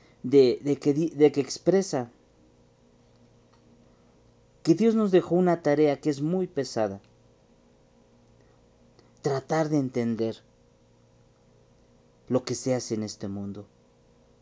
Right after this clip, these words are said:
Dice que se dio cuenta de que no tiene sentido nada lo que se hace en este mundo, pues es como querer atrapar el viento. ¿Podremos atrapar el viento?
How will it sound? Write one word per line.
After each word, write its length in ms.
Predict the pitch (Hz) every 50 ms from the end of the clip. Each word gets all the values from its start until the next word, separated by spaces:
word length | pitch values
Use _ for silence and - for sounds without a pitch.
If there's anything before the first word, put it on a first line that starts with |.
| _ _ _ _ _ _ _ _ _ _ _ _ _ _ _ _ _ _ _ _ _ _ _ _ _ _ _ _ _ _ _ _ _ _ _ -
Dice 300 | 135 147 143 180 165 165
que 80 | 147
se 160 | 135 - 151
dio 220 | 131 139 151 147 -
cuenta 340 | - 180 208 226 - 208 165
de 100 | 147 135
que 120 | - 143
no 160 | 143 147 143
tiene 220 | - 156 151 151 139
sentido 520 | - 143 131 127 127 - 160 151 151 143
nada 380 | 135 135 143 147 160 175 170 160
lo 120 | 147 139
que 120 | - 131
se 100 | 123 -
hace 160 | 143 139 - 143
en 100 | 135 139
este 240 | 131 - - 139
mundo, 360 | 131 147 170 185 180 175 170 -
pues 200 | 143 135 - - - - - -
es 160 | 160 180 180
como 280 | - - 196 185 170 175
querer 280 | - 165 160 170 175
atrapar 460 | 175 170 170 160 156 - - 170 160 160
el 160 | 151 151 143
viento. 440 | 147 170 175 180 165 170 - 131 - - _ _ _ _ _ _ _ _ _ _ _ _ _ _ _ _ _ _ _ _ _ _ _ _ _ _ _ _ _ _ _ _ _ _ _ _ _ _ _ _ _ _ _ _ _ _ _ _ _ _ _ _ _ _ _ _ _ _ _ _ _ _ _ _ -
¿Podremos 560 | - 139 147 - 165 190 233 311 320 - - 196
atrapar 380 | 165 160 156 - - 147 139
el 100 | 127 120
viento? 420 | 107 107 107 107 107 - - 143